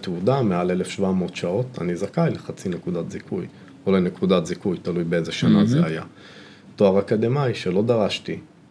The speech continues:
Speaker 1: גם מגיע לי נקודת זיכוי. תואר שני, כנ"ל. אה, נטול יכולת.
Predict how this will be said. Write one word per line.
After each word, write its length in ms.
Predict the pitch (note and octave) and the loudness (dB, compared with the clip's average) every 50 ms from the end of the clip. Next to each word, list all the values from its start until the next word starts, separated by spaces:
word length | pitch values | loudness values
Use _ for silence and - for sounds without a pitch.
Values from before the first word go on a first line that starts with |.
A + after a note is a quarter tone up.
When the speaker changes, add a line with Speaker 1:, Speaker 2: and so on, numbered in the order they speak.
| - - - | -8 -4 0
Speaker 1:
גם 240 | F#2+ G2+ G#2 G2+ F2+ - - - - - - | 2 2 2 0 -2 -4 -12 -18 -14 -6 -4
מגיע 280 | F2+ F2 E2+ F2+ F2+ | -2 0 2 2 2
לי 100 | - - | 2 2
נקודת 420 | F2+ F2 F2 - F#2+ F#2 F#2+ F2+ F2+ | 0 0 -2 -4 -2 0 0 0 0
זיכוי. 300 | G2 F#2+ - C3 G#2 - - | -2 0 2 2 0 0 0
תואר 240 | - G2 F2+ F2 - | 0 0 0 0 0
שני, 360 | - - A2+ G#2 A#2 B2 B2 C3 - - - - - - - - - - | -2 -2 0 0 2 0 0 -2 -8 -18 -20 -20 -20 -20 -20 -16 -8 -4
כנ"ל. 320 | F2 E2+ F#2+ G2+ F#2+ E2+ - - - - - - - - - - - - - - - - - - - - - - | -2 0 2 2 0 0 -4 -10 -18 -20 -20 -20 -20 -20 -20 -20 -20 -20 -20 -20 -20 -20 -20 -20 -20 -14 -4 2
אה, 320 | F#2 F#2 F#2 F#2 F#2 F2+ F2+ - - - - - - - - - - - _ - - - _ - - - - - - - | 4 6 8 8 8 6 4 2 -2 -8 -18 -20 -20 -20 -20 -20 -20 -20 _ -20 -20 -20 _ -20 -20 -16 -16 -12 -4 0
נטול 340 | - A2+ G#2+ - D3 C#3 B2+ | 2 2 2 2 4 4 4
יכולת. 540 | B2 B2 - B2 A2+ G2+ F#2 - - - | 4 4 4 4 4 4 2 0 -4 -16